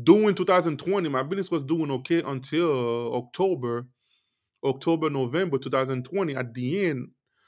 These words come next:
of two thousand twenty, customers start, you know, stop calling. You know, like, until the, you know, like, customers stop, you know, stop calling.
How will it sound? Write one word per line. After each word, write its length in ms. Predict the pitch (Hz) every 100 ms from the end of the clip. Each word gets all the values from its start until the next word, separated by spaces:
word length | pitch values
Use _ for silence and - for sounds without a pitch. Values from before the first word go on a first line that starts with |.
| _ -
of 140 | 131
two 80 | 139
thousand 360 | 143 143 131 123
twenty, 500 | 190 233 131 123 - _ _ _ _ _ _ _ _ -
customers 560 | 214 220 - 160 139 131
start, 340 | 135 120 - -
you 60 | 135
know, 120 | 123
stop 360 | 123 127 117
calling. 460 | - 120 117 - - _ _ _ _ _ _ _ _ _ _ _ _
You 140 | - 139
know, 140 | 135
like, 420 | 131 131 127 123 - - _ _ _ _ -
until 260 | 156 175
the, 160 | 170 175
you 140 | 160
know, 100 | 165
like, 240 | 156 147 -
customers 440 | 196 196 165 143
stop, 300 | 139 127 127
you 80 | 147
know, 120 | 131
stop 340 | 127 143 131
calling. 500 | - 135 123 117 156